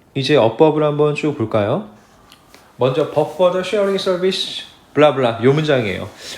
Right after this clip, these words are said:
화면 멈추고 한번 속으로 해석을 해보세요. 네, 보시면요. 일단 콤마를 기준으로 여기서 끊고요. but for는 뭐뭇이 없다면, 뭐뭇이 없었다면이죠. 그런데 여기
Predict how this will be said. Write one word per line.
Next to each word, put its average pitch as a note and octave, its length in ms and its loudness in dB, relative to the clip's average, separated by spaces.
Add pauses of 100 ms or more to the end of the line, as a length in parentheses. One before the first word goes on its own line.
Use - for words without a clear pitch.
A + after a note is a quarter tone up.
화면 B3+ 260 2
멈추고 C#3 640 0 (400)
한번 G3 240 2
속으로 A3 420 0
해석을 B3+ 360 2
해보세요. G2+ 460 -4 (1600)
네, F2 280 -4 (640)
보시면요. A#2 760 -2
일단 D#3+ 420 -2
콤마를 A3 440 2
기준으로 D#3+ 380 -2
여기서 A2 340 0
끊고요. F3+ 640 -2 (360)
but C3+ 200 0
for는 G3 560 0 (300)
뭐뭇이 B2+ 420 2
없다면, C3+ 680 0
뭐뭇이 A#2 320 -2
없었다면이죠. A2 1120 -4 (840)
그런데 F3 220 2
여기 C#3 440 2